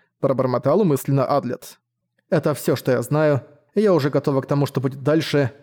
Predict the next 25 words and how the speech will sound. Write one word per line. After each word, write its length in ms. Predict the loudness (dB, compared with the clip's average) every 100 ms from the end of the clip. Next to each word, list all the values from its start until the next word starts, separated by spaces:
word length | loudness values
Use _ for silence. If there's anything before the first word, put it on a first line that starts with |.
| -6
так 140 | -6
что 140 | -4 -4
быстрей». 560 | -2 0 -2 -2 -8 _ _ _ _
На 200 | -8 -2
этом 320 | 0 0 0 2
долгий 300 | 2 2 2
рассказ 440 | 0 0 0 0
Моры 300 | 0 2 2
подошел 380 | 0 0 0 -2
к 60 |
концу. 500 | -2 -6 -2 0 0 -2 _ _ -4
Никто 280 | -4 -2 0
долгое 320 | 2 2 2
время 240 | 2 2
ничего 360 | 0 0 0 0
не 120 | 0
говорил. 480 | 0 0 0 -2 -6 -14 _ _ _ _ _ -8
«О 300 | -2 0 0
принцессе 500 | 0 0 0 -2 0
ты 120 | 0
ничего 380 | 0 0 0 2
не 120 | 2
слышала?» 640 | 2 0 0 -2 -2 -6 -12 _ _ _ -20
спросил 480 | -10 -6 -2 0 2
Голдов, 560 | 0 0 0 0 -4